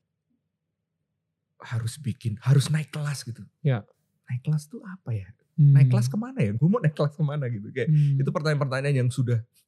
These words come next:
Speaker 1: sudah, eh, sudah berputar, sudah gue, eh, diskusikan dengan diri gue sendiri, akhirnya menemukan jawaban bahwa emang yang paling benar, yang paling baik adalah ketika gue nol lagi.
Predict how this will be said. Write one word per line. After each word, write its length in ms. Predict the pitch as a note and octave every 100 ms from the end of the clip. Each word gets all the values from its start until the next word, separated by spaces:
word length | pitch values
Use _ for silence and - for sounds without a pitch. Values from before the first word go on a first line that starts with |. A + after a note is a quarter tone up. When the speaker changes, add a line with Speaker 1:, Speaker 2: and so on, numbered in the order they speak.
| _ _ _
Speaker 1:
sudah, 440 | - C3 A#2 A#2+
eh, 720 | - A#2+ A2 A2 G#2+ G#2+ G2 G2+
sudah 220 | - G#2+
berputar, 520 | G#2+ - C3 C3 A#2+
sudah 180 | A#2 A2+
gue, 220 | G#2 G#2+ G2+ - _ _ _ _ _
eh, 140 | B2 A2
diskusikan 560 | A2 - A#2+ A#2+ A#2
dengan 240 | A#2 A2+ A2
diri 200 | A2 G#2+
gue 160 | G#2+
sendiri, 380 | A2+ A2 A2 A#2
akhirnya 260 | G#2 G#2+ A2
menemukan 280 | A2 G#2 G#2
jawaban 420 | G2 F#2+ G2 G#2
bahwa 240 | F#2+ F#2+ G2
emang 260 | G2+ G#2 G2+ A2 _ _ _ _ _ _ _ _ _ _ -
yang 240 | G2+ G2
paling 320 | - F#3 A3+
benar, 340 | C3 G2 F#2+ A2+
yang 200 | D3 G#2
paling 280 | G2 B2+ D3+
baik 260 | G#2 G2 -
adalah 320 | G#2+ G2 B2 _ _ _ _
ketika 300 | _ - A2+
gue 200 | G#2+ A#2 -
nol 460 | A#2+ A#2+ A#2+ G#2
lagi. 320 | A2+ A#2+ G2